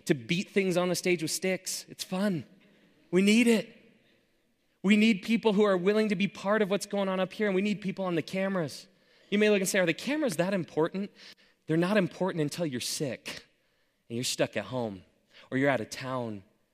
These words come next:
or something's come up and you couldn't make it, and then you're like, "I'm really glad we have the cameras, and we have a team of people sitting in a room right now that don't get to go to service this weekend because they're making sure that service is out there for those who couldn't be here." And not just them,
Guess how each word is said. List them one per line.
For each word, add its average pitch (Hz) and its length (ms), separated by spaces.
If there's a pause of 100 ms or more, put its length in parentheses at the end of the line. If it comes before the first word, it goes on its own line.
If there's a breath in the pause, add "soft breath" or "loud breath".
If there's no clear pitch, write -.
(240)
or 139 60
something's 147 400
come 139 200
up 135 160
and 120 80
you 113 60
couldn't 110 300
make 123 260
it, 107 80
and 117 100
then 120 120
you're 117 100
like, 113 160
"I'm 139 100
really 135 200
glad 127 200
we 123 100
have 117 100
the 113 60
cameras, 117 580 (260 loud breath)
and 139 60
we 135 60
have 117 100
a - 20
team 135 300
of 120 100
people 135 280
sitting 135 280
in 117 80
a 110 60
room 127 280
right 120 120
now 113 100
that 110 140
don't 135 160
get 139 100
to 135 60
go 127 100
to 113 80
service 151 420
this 127 200
weekend 113 380 (280 loud breath)
because 135 200
they're 139 100
making 135 320
sure 143 180
that 120 180
service 131 460
is 120 140
out 120 200
there 127 120
for - 120
those 117 220
who 135 100
couldn't 104 320
be 110 180
here." 90 340 (560 loud breath)
And 143 100
not 170 240
just 170 240
them, 131 320